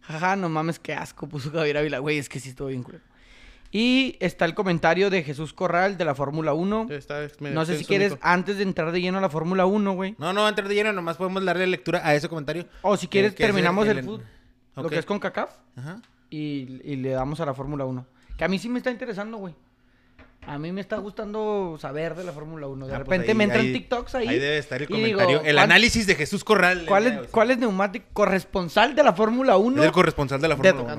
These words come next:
Speaker 3: uno.
Speaker 1: Bola por Mientras. Eh, se jugaron los partidos de la jornada siete.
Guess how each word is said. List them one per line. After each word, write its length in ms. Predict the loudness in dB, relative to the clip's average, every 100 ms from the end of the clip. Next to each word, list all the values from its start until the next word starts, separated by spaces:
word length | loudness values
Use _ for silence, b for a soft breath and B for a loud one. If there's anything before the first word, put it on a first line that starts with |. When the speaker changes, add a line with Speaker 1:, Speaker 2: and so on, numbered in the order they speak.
| 0
Speaker 3:
uno. 20 |
Speaker 1:
Bola 120 | 0
por 100 | 0
Mientras. 480 | -6 -12 -18 -20 -12
Eh, 580 | -4 -2 -2 -2 -4 -4
se 120 | -4
jugaron 260 | -2 2 4
los 100 | 4
partidos 440 | 2 2 4 4
de 80 | 4
la 640 | 4 4 2 -2 -6 -8 -8
jornada 1040 | -8 -8 -6 -6 -8 -8 -6 -6 -6 -8 -10 -14 _ _ _ b b b b b b b b b b b b b b b b -20 -10 -10 -10 -20 -14
siete. 300 | -14 -12